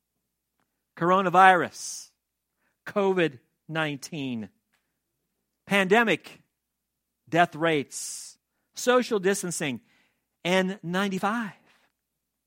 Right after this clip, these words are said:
essential activities. But there's one phrase that seems to have most everybody either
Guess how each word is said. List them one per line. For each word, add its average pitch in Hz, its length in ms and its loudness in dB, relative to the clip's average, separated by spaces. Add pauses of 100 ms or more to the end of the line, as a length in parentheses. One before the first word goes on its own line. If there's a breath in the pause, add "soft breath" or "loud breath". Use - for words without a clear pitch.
(160)
essential 143 560 -6
activities. 123 800 -12 (1400 loud breath)
But 226 120 2
there's 220 220 2
one 269 340 2
phrase 196 560 2
that 175 140 -2
seems 233 340 -4
to 208 60 -2
have 170 240 2
most 196 360 -2
everybody 214 560 0
either 156 220 -4